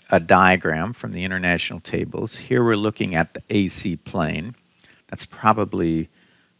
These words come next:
the most illustrative view of this particular crystal structure.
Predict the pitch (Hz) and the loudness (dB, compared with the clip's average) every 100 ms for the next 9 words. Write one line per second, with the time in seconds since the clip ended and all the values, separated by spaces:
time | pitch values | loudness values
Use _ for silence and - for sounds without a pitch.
0 | _ _ _ _ 90 95 87 - 107 92 | _ _ _ _ -4 -4 -4 -2 -2 0
1 | - 80 80 80 95 82 82 - 90 - | -2 -2 -2 -6 -4 -2 -2 -4 -8 -8
2 | 85 - - 90 90 - - - - - | -10 -10 -10 -10 -8 -10 -10 -10 -12 -12
3 | - - - 117 | -14 -12 -12 -12